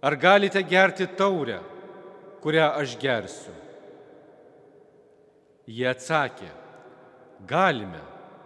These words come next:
Tuomet jis tarė: "Mano taurę, tiesa, jūs gersite,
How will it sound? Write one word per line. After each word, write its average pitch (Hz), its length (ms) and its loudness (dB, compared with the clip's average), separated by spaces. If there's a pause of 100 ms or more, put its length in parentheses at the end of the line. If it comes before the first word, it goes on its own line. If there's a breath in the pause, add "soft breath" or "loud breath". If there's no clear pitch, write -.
(1800)
Tuomet 135 340 -4
jis 139 220 -4
tarė: 110 400 -4 (1200)
"Mano 143 300 -2
taurę, 139 540 2 (680)
tiesa, 131 500 -6 (600)
jūs 139 320 -6
gersite, 127 600 0